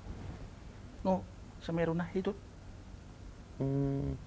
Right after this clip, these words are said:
Speaker 2: kan
Speaker 1: Terus?
Speaker 2: udah kejadian udah lama itu, Ki.
Speaker 1: Pan kudu nyen strategi heula, Jang. Kumaha
Speaker 2: Hmm.
Speaker 1: carana?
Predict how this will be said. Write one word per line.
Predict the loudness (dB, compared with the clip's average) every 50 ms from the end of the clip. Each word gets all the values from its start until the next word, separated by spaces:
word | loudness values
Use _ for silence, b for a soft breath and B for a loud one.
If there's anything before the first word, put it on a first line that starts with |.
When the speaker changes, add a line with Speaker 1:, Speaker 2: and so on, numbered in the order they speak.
| 4
Speaker 2:
kan | 8 10 12
Speaker 1:
Terus? | 12 12
Speaker 2:
udah | 12 12
kejadian | 12 12 12 12 12 12 12 12
udah | 12 12 12
lama | 12 12 10 10 8 8
itu, | 6 6
Ki. | 6 4 0 0 -4 b b b b b b b b -4 -2 -2 -2 0 0 0 -2 -2 -2 -4 -6 0 6
Speaker 1:
Pan | 6 6 6 6 0 2
kudu | 2 4 4 4 4
nyen | 4 2 2 0 -2
strategi | -2 0 0 2 2 2 4 4 6
heula, | 8 8 10 8 8
Jang. | 6 4 0 -2 -6 -10 -10 -10 b b b b b b b b b b b b b b b -12 -12 -12 -12 -14 -12 -12 -12 -12 -4 2
Kumaha | 4 6 8 8 8 8
Speaker 2:
Hmm. | 8
Speaker 1:
carana? | 8 8 8 6 6